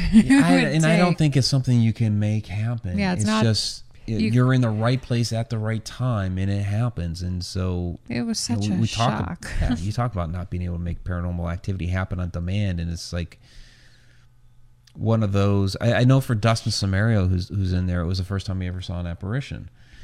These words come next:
Speaker 2: you know, and, you know, I, it, it could be, and I hate to say it, Dustin, it could be, like, decades before you see another,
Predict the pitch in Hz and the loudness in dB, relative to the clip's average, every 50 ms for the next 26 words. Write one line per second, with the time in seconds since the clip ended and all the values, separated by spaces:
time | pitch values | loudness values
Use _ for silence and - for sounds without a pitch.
0 | - - - - - 92 95 92 92 90 92 90 - - 95 95 95 95 95 92 | -16 -16 -16 -14 -8 -6 -4 -4 -2 -2 -4 -4 -6 -8 -6 -4 -2 -2 -2 -2
1 | 92 92 90 87 90 - - - - - _ _ _ _ _ _ - - - - | -2 -4 -4 -6 -6 -8 -8 -10 -10 -12 _ _ _ _ _ _ -20 -20 -20 -20
2 | - - - - - - - - - - - - - 107 101 87 80 67 - 73 | -20 -20 -20 -20 -20 -20 -20 -20 -20 -20 -20 -12 -8 -6 -4 -4 -6 -8 -10 -14
3 | 60 62 78 92 90 - - - _ _ _ - - 120 123 117 98 131 135 135 | -16 -14 -12 -12 -12 -12 -14 -20 _ _ _ -12 -4 -2 0 0 4 4 2 2
4 | - - 151 139 120 123 131 131 123 107 92 95 92 90 104 107 110 107 107 127 | 2 2 0 0 2 2 2 2 2 0 -4 -6 -4 -2 0 0 0 0 0 0
5 | 127 - - - 107 110 123 110 - 95 92 - 101 104 104 107 - - 120 110 | -2 -2 -4 -4 0 0 0 0 0 -2 -2 -2 0 0 0 0 2 0 -2 0
6 | 107 110 110 104 98 95 101 92 90 92 113 113 - - 104 95 - - 101 - | 2 0 0 2 2 0 0 -2 0 0 0 0 0 0 -2 -2 -2 -4 -6 -2
7 | 113 117 120 113 110 - - 131 143 143 156 151 165 147 123 98 95 | 2 2 4 4 4 4 4 6 6 6 6 6 4 4 4 2 4